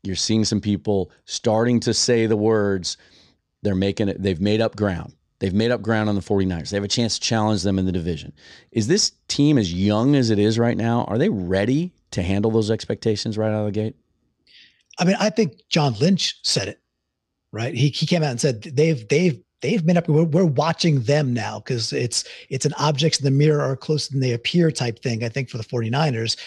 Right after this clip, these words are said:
Speaker 2: And the Niners right now still, who, who's playing quarterback? It,
Speaker 1: Yeah.
Speaker 2: is, I mean,
Speaker 1: Yeah.
Speaker 2: will Purdy be ready? I think Purdy's actually a pretty darn good quarterback. I think he, he showed enough to me last year, uh, on a couple of specific plays. I was like, "Wow, that, that's, that's a big boy throw you just made."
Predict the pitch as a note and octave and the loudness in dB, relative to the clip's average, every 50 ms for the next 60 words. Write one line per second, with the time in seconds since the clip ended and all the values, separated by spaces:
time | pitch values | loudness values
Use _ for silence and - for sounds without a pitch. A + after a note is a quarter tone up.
0 | - - - - C#3 C#3+ C#3 C3+ C3 B2 B2+ C3 B2+ B2 A#2+ B2+ C3 A#2 A#2 A#2+ | -20 -14 -6 -2 0 0 2 2 2 2 2 0 0 0 0 -2 -2 -2 -2 -2
1 | B2 - - - D#3+ G3 F#3+ D#3 C#3 C3 - - - _ _ _ - - - _ | -2 -2 0 0 2 2 4 2 2 -2 -6 -12 -20 _ _ _ -8 -8 -8 _
2 | _ - E3+ - - - F3+ E3 - - D#3+ E3 D3 G#2+ G2 - - _ _ _ | _ -4 -4 -2 0 2 2 2 2 0 0 0 0 -2 -8 -12 -16 _ _ _
3 | _ - - - - - - G#3+ G3+ D3+ E3 - G3 - - - - - E3+ E3 | _ -8 -8 -8 -10 -14 -16 -12 -10 -10 -10 -12 -12 -8 -6 -6 -2 0 0 0
4 | D#3 - - C#3+ C3+ C3+ B2+ B2+ C3+ - D3 - D3 F3+ F3+ E3+ - - - F#3 | 0 0 -2 -4 -6 -6 -6 -8 -8 -6 -2 2 2 4 2 2 0 0 2 2
5 | F#3+ E3+ F#3 F3 C#3 D#3 F#3 E3+ C3 B2+ C#3+ E3 D3 C3+ G2 G2+ - - - - | 4 4 4 2 4 4 4 4 4 4 2 2 2 -2 -6 -10 -14 -18 -10 -6
6 | - F3 F#3 - D3 - - C3+ B2 B2 A2 A#2 G#2 G#2 - A2+ G#2 - - G2+ | -6 -4 -2 -4 -4 -4 -4 -4 -4 -2 -2 -4 -4 -4 -4 -6 -6 -8 -10 -10
7 | G2 G#2 B2 E3+ D4 C#4+ D#3+ A#2+ A2+ - - A#2 G#2+ F#2+ G2 - - - - - | -8 -6 -4 -2 -2 -2 -2 -4 -4 -4 -6 -6 -6 -6 -8 -8 -10 -8 -8 -8
8 | B2 - - A#2 A2 G#2+ - - - E3+ - - F#3 D#3+ C#3+ C#3+ C#3+ C#3+ - - | -8 -6 -6 -6 -6 -8 -8 -8 -4 -2 0 2 2 2 2 2 0 -2 -2 -6
9 | B2+ B2+ A#2+ A#2 A#2 A#2 G#2+ - - B2+ A#2+ A2+ G#2 G#2 - - - - _ _ | -6 -4 -4 -2 -2 -2 -4 -4 -4 -4 -4 -4 -4 -6 -10 -18 -20 -20 _ _
10 | _ - B2+ C3 C3+ C#3 A2 G#2+ A#2+ A#2 - - E3+ D#3 - B2+ A#2 - - - | _ -8 -6 -4 -4 -4 -6 -8 -10 -8 -2 0 0 0 0 -4 -6 -6 -6 -4
11 | - B2 - - A#2+ - A#2 - - B2 A#2+ A#2 G#2+ G#2 - G#2+ - A#2 A2 G#2+ | -4 -4 -4 -4 -6 -8 -12 -10 -6 -4 -4 -4 -4 -6 -8 -8 -6 -4 -4 -4
12 | G#2 A2+ B2 C3+ _ - B2 B2 - - - _ - C3 B2+ C3 B2+ - B2 A2+ | -4 -4 -4 -4 _ -2 -2 -2 -4 -6 -8 _ -2 0 0 0 0 0 -2 -2
13 | A2+ B2 A2+ G#2+ G#2 A#2 A2+ G#2 - - B2 A2+ A2 G#2 G2+ G#2 G2+ - - A#2 | -2 -2 -2 -4 -4 -6 -6 -6 -6 -6 -4 -4 -4 -6 -6 -6 -8 -6 -6 -6
14 | G#2+ A2 A2 A2 - | -8 -8 -8 -10 -14